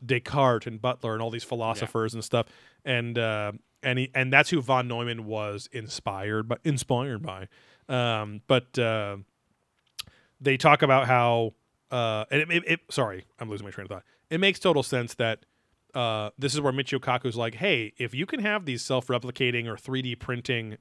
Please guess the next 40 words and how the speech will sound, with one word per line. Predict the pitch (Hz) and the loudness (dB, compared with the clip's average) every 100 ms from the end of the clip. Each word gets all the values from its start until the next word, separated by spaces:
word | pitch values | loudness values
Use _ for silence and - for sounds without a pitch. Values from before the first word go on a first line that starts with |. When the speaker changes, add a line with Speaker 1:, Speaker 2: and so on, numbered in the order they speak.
| - | -10
Speaker 1:
devices | 117 107 110 131 120 | -6 -6 -6 -6 -8
that | 120 | -8
can | 113 | -10
self-replicate, | 107 113 117 110 120 131 131 131 _ _ _ _ _ - | -6 -4 -4 -4 -2 2 2 0 _ _ _ _ _ -2
build | 139 123 | 0 0
structures | - - 143 - 156 139 135 | -2 4 4 4 0 2 0
or | 127 117 | -2 -4
even | 110 104 - | -4 -8 -6
bodies | 110 113 123 113 | -2 -2 -4 -6
or | 110 | -8
computers | - - 120 120 131 147 156 - _ _ _ _ | -12 -12 -6 -2 0 -2 -4 -10 _ _ _ _
for | - - 139 127 120 - | -16 0 2 2 -2 -4
a | 117 | -8
consciousness | - 113 117 139 - 139 - | -8 -8 -4 -4 -2 -2 0
to | 139 | 0
exist | 131 131 131 165 | 2 0 -2 -2
in, | 165 175 - _ _ _ 131 | -2 -4 -10 _ _ _ 0
then | 135 185 | 0 2
you | 185 | 0
just | 135 107 | -2 -2
beam | 127 139 | -4 -2
that | 131 131 | -4 -6
consciousness | 135 143 - 123 120 - | -6 -6 -6 -8 -8 -2
out | 135 127 113 - | 2 2 2 -4
to | 131 | -4
that | 110 - | -4 -6
source | - 131 120 120 - | -4 -2 -2 -4 -2
thing." | 180 135 110 120 - _ _ _ | 0 0 -4 -10 -16 _ _ _
And | 160 | -6
it's | 156 | -2
like, | 196 | -2
"Oh, | 277 165 104 | 2 0 0
let's | 131 127 | -6 -6
put | - 151 | -2 -2
it | 151 | -2
in | 143 139 | -4 -2
this | 147 - | -4 -2
robot | 131 147 139 120 | -2 0 0 -2
body | 117 123 123 | -2 0 -2
here. | 113 190 180 180 175 | -4 0 2 0 -2